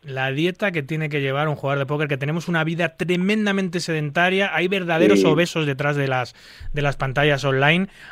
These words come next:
Speaker 1: Eh, en el póker hay que estar bien, tú lo conoces bien, estable
Speaker 2: Sí, sí.
Speaker 1: mentalmente y físicamente, estar en, en plena forma.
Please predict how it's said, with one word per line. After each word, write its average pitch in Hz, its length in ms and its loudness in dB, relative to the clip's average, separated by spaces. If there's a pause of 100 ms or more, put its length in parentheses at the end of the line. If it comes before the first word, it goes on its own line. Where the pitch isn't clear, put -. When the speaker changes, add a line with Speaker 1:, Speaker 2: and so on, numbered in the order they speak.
(100)
Speaker 1:
Eh, 135 260 -2
en 147 140 0
el 135 100 -2
póker 175 260 2
hay 170 120 4
que 160 60 0
estar 147 340 2
bien, 160 480 2
tú 147 100 -6
lo 139 80 -2
conoces 135 300 -4
bien, 139 240 0 (340)
estable 151 480 2
Speaker 2:
Sí, 147 60 4
sí. 143 60 2
Speaker 1:
mentalmente 151 500 2
y 139 40 0
físicamente, 160 720 -2
estar 143 240 -2
en, 131 260 -6
en 123 120 -10
plena 131 240 -4
forma. 151 340 0